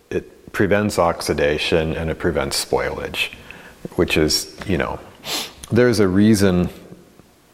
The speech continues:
why they put pine in the wine. You know, Retsina years ago, 'cause it smelled and tasted so terrible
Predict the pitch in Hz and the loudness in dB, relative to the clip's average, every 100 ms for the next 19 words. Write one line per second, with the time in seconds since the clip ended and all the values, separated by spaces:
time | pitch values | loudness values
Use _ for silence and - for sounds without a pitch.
0 | - 92 85 78 78 78 104 - - - | -4 2 2 2 0 0 0 0 -2 -4
1 | 90 87 80 71 73 78 90 85 73 73 | 0 0 0 -2 -2 0 2 2 -2 -4
2 | 80 76 76 76 78 76 - 95 92 82 | -2 0 0 0 0 -2 -2 -2 0 0
3 | 71 90 90 90 82 76 80 76 - - | 0 -2 -2 0 0 0 -4 -6 -4 -2
4 | 92 87 82 - 107 107 80 - 71 - | 2 2 0 -2 -2 -2 -6 -8 -10 -2
5 | 82 76 73 80 - | 2 2 4 2 0